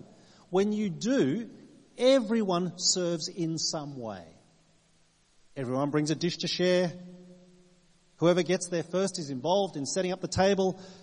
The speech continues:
Those who don't stick around longer at the end to do the dishes, and everyone cleans up before you leave. You don't just run away. You don't turn up late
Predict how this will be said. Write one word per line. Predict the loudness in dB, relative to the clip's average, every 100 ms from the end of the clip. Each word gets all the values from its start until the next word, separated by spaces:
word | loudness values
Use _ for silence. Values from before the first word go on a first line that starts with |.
| -20 -2
Those | 4 6 4
who |
don't | 4 4 4
stick | -2 -2
around | 0 2 2
longer | 4 4 4
at | 4 2
the | 0 0
end | 2 0
to | 0
do | 0 0
the |
dishes, | 0 0 0 -2 -4
and | -6 -8 -10 -14 -20 -10
everyone | -4 -4 0
cleans | 2 4 4
up | 2
before | -2 -4
you | -2 0
leave. | 2 2 2
You | -2
don't | -2
just | -4 -4
run | -2
away. | 0 -2 -4 -6 -12 -20 _ _ _ _ _ _ _ _ _ _ _ _ _ _ _ _ _ _ _ _ -20 -20 -20 _
You | -10
don't | -2 4 4 4 -2
turn | -4 0 0
up | 0 -4
late | -4 0 0 0 -6